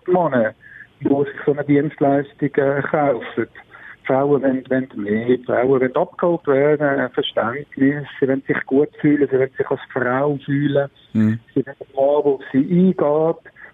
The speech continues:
Speaker 1: und sexuell, intim, natürlich gehört das dazu, aber es steht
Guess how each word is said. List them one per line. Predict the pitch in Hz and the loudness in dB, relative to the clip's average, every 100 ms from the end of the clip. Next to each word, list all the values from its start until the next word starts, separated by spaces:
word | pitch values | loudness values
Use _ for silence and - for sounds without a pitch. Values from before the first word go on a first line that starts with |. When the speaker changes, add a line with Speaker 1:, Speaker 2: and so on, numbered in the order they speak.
| - | -10
Speaker 1:
und | 127 | -6
sexuell, | - 135 - 135 139 156 160 143 131 120 127 120 | -2 -4 -4 0 2 4 4 2 2 -2 -6 -10
intim, | 147 - - 165 190 151 131 | -12 -14 -6 -4 -2 -4 -6
natürlich | 127 127 160 160 - | -6 0 2 2 2
gehört | 139 143 - | 0 0 -2
das | - _ _ | -12 _ _
dazu, | 160 170 127 104 _ _ - | -4 0 -2 -4 _ _ -6
aber | 127 123 | -4 -2
es | 117 | -6
steht | - 131 127 | -2 -2 -2